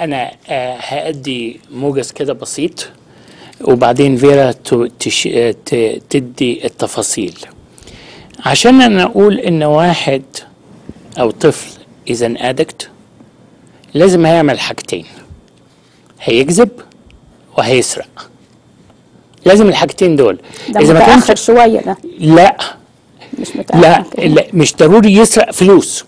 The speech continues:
Speaker 2: آه، آه.
Speaker 1: يعني أنا ه-، ممكن يسرق وقت.
Speaker 2: مم. آه.
Speaker 1: يسرق من أهله الوقت، يقعد في الأوضة ما يكلمهمش. يسرق من أصحابه، يبتدي يقعد وينطوي
Speaker 2: مم.
Speaker 1: على نفسه.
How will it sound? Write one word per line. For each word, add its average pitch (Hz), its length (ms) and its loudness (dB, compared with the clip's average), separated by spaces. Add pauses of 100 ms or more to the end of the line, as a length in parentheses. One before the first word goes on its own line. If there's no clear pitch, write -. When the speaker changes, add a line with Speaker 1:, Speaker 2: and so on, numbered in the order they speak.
(160)
Speaker 2:
آه، 202 240 -2 (200)
آه. 185 220 -8 (380)
Speaker 1:
يعني 123 500 0
أنا 147 140 0
ه-، 127 580 0 (280)
ممكن 165 380 2
يسرق - 560 0 (160)
وقت. - 500 -2
Speaker 2:
مم. 202 140 -10 (560)
آه. 196 140 -8 (100)
Speaker 1:
يسرق 180 380 2
من 147 300 -2
أهله 190 440 2 (760)
الوقت، 139 600 0 (320)
يقعد 131 240 4
في - 80 -8
الأوضة 165 400 2
ما 151 120 0
يكلمهمش. 131 720 -4 (720)
يسرق 208 440 4
من 175 180 4
أصحابه، 147 640 0 (300)
يبتدي 165 440 0
يقعد 175 340 6
وينطوي 147 680 4 (480)
Speaker 2:
مم. 185 260 -8 (360)
Speaker 1:
على 147 220 2
نفسه. 156 420 0